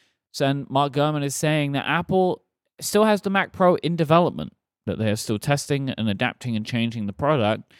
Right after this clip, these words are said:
Uh, one of the big changes is it is now unlikely to have a higher-end chip than the Ultra. So we've got M two Ultra,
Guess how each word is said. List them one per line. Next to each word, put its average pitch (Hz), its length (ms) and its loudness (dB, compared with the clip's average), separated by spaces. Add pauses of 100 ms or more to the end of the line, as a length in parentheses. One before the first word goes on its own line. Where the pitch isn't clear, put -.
(420)
Uh, 120 140 2
one 135 260 4
of 143 80 -4
the 135 60 -6
big 135 200 -2
changes 156 420 0
is 113 120 -4
it 113 120 -2
is 117 160 -4
now 143 380 2
unlikely 196 800 0
to 139 180 -4
have 139 280 2
a 131 160 4
higher-end 160 840 4
chip - 360 -2
than 107 120 -4
the 107 180 -4
Ultra. 104 500 -4
So - 180 -10
we've 92 80 -4
got 104 140 -2
M 127 120 -2
two 135 240 0
Ultra, 131 420 4